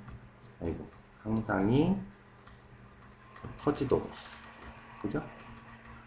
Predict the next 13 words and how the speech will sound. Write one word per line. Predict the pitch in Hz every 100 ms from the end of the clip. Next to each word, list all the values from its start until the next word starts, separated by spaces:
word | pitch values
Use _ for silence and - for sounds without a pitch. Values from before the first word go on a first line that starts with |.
| - -
어디로? | 90 98 98 151 - - - - - - -
더 | 101 -
큰 | - 175 196 196 - - -
글로벌 | 107 107 98 95
네트워크, | 90 87 - 92 - 78 76 -
에너지 | 92 98 95 87
트레이드와 | - 123 113 95 87
폴리틱스. | - 117 107 - - - - - - - - - - - - - - - - - - - - -
에너지 | 117 151 147 131
무역과 | 123 123 131 117 - 127 120
정책의 | - 117 123 - - 113 104 123 107 82 76 - - - - -
더 | - 113 117 -
거대한 | 107 110 120 113 110 110